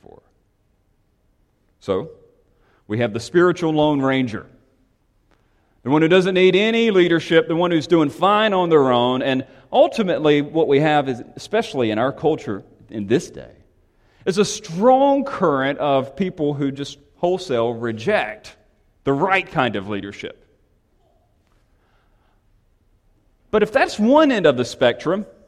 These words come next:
rejecting the right kind of leadership, there's definitely another end of the spectrum as well we should be aware of. And that's the person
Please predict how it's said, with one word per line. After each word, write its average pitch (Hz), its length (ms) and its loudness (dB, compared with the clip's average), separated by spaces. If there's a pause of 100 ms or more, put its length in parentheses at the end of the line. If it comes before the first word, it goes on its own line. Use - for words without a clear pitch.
(200)
rejecting 175 560 2
the 143 100 2
right 156 280 2
kind 135 200 0
of 117 140 -4
leadership, 117 420 -2
there's 147 180 -4
definitely 165 560 0
another 143 380 2
end 110 140 0
of 107 120 -2
the 104 60 -8
spectrum 123 520 -4
as 98 120 -8
well 127 280 0
we 107 80 -4
should 101 180 -10
be 92 100 -8
aware 95 400 -4
of. 53 200 -14 (1200)
And 156 400 0
that's 202 340 0
the 180 100 -2
person 147 680 0